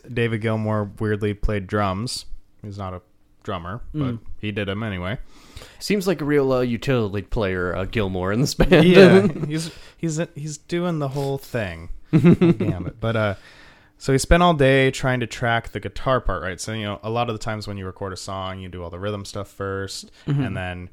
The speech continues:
Speaker 1: you get the, like, leads in there, and then you go do the, the vocals at the end, so everything's there and you have all your cues. So they're at the point where they just need the guitar part. And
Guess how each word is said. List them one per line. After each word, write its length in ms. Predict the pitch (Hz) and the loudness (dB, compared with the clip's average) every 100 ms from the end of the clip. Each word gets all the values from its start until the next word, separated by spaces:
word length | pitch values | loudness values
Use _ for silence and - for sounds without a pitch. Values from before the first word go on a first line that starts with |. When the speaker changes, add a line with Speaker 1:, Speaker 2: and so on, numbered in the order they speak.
| _ _ | _ _
Speaker 1:
you 140 | 92 95 | -12 -10
get 140 | 90 | -8
the, 100 | 90 | -8
like, 240 | 90 87 | -8 -8
leads 440 | - 113 120 120 117 | -6 -2 -2 -2 -4
in 160 | 110 | -6
there, 220 | 107 104 101 | -4 -4 -4
and 120 | 101 | -8
then 120 | 92 | -10
you 80 | 92 | -10
go 120 | 92 87 | -10 -10
do 100 | 95 | -10
the, 200 | 92 85 _ | -10 -12 _
the 100 | 107 | -12
vocals 540 | 101 110 110 107 104 101 | -6 -4 -4 -6 -8 -8
at 100 | 95 | -10
the 160 | 98 | -10
end, 340 | 117 120 120 110 | -6 -4 -4 -6
so 140 | 107 | -8
everything's 400 | 98 101 101 98 | -8 -10 -10 -8
there 180 | 98 95 | -6 -6
and 100 | 92 | -8
you 60 | 92 | -10
have 160 | 90 | -10
all 80 | 85 | -12
your 100 | 87 | -14
cues. 500 | - 127 123 120 - - - _ - | -8 -4 -2 -4 -8 -16 -20 _ -8
So 160 | 135 | 0
they're 120 | 139 | 2
at 120 | 135 131 | 2 2
the 60 | |
point 280 | 123 120 95 | -2 -2 0
where 140 | 104 | -2
they 120 | 104 98 | -2 -2
just 320 | 110 110 - | -2 -4 -4
need 180 | 107 95 | -6 -6
the 60 | |
guitar 320 | 101 - 95 90 | -8 -6 -4 -4
part. 340 | - 78 - _ _ _ _ - _ _ _ _ | -8 -12 -14 _ _ _ _ -20 _ _ _ _
And 600 | 110 107 104 101 98 92 | -4 -2 -2 -4 -6 -10